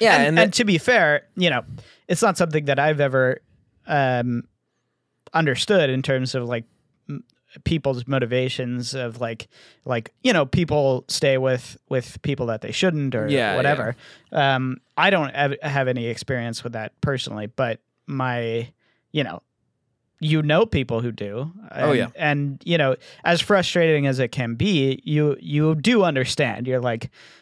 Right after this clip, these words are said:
Speaker 2: "Yeah, I get it." You know, I get what you're, you know, I get how hard it is for, for someone who's,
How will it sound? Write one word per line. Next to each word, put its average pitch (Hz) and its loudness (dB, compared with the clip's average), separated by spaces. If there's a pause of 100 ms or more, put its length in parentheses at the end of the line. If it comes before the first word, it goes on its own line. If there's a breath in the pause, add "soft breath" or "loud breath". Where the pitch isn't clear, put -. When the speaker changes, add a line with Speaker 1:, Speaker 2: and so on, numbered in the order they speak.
(100)
Speaker 2:
"Yeah, 180 2
I 127 0
get 127 -2
it." - -12
You 139 -2
know, 117 -2
I 120 0
get 139 -2
what 127 -2
you're, 120 -2 (880)
you 135 -2
know, 98 -6 (280)
I 165 4
get 175 4
how 160 4
hard 147 2
it 131 0
is 120 0
for, 120 -2
for 139 -6
someone 120 -4
who's, 117 -8